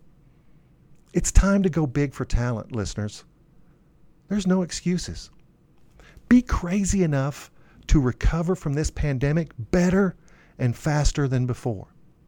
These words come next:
Amazing people are out there and they're available. All you have to do is go after them with a passion for talent and a zeal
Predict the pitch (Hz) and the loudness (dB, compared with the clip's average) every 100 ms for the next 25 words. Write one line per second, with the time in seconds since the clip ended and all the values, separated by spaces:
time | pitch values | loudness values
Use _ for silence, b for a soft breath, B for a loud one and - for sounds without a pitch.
0 | _ b b b b b b _ _ _ | _ b b b b b b _ _ _
1 | - 156 143 151 196 226 208 214 - 202 | -4 0 2 2 2 2 2 -2 0 -2
2 | 180 147 135 - 175 196 - 131 143 143 | -2 -4 -4 -8 -6 -6 -2 -2 -2 -4
3 | 151 175 - 131 147 254 269 117 - - | -4 -4 -4 -4 -2 0 -2 -4 -8 -16
4 | _ - _ _ _ _ - _ _ - | _ -20 _ _ _ _ -20 _ _ -10
5 | 160 254 254 247 226 - 185 196 185 139 | -4 0 2 2 2 0 -2 0 2 0
6 | 117 131 - 123 147 - 139 151 156 151 | -2 -2 -2 -4 -4 -4 -2 -2 -2 -4
7 | b b b b 113 113 110 - - 101 | b b b b -2 -2 -2 -6 -6 -6
8 | - - - 143 156 - 165 135 143 - | -6 -2 0 2 4 4 0 -2 2 4
9 | - 147 156 165 - b b b b b | 4 0 -2 -4 -8 b b b b b
10 | b 113 104 95 101 110 196 180 90 87 | b -4 -2 -2 0 6 8 8 6 0